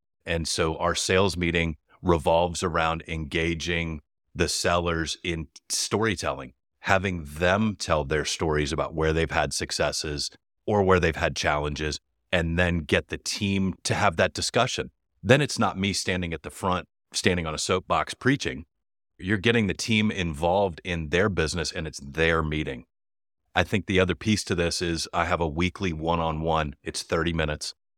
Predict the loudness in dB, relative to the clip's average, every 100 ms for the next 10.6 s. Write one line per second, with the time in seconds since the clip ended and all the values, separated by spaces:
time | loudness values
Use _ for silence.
0 | _ _ 0 0 2 -2 -2 0 0 2
1 | 0 0 -2 -6 -6 -2 0 0 -4 _
2 | _ _ -2 0 2 2 4 2 4 4
3 | 2 _ -12 -12 -12 -2 0 2 0 -4
4 | 0 0 0 -4 -4 -6 -12 -4 -2 0
5 | 0 0 -2 -4 -2 -2 -2 -2 0 -2
6 | -2 -12 _ _ _ -4 -2 -2 -2 -2
7 | 0 -2 -6 -6 -2 -2 -2 -4 2 2
8 | 2 -2 -4 _ _ _ -4 0 4 6
9 | 4 2 0 0 0 -2 -4 0 0 2
10 | 0 0 -2 2 2 0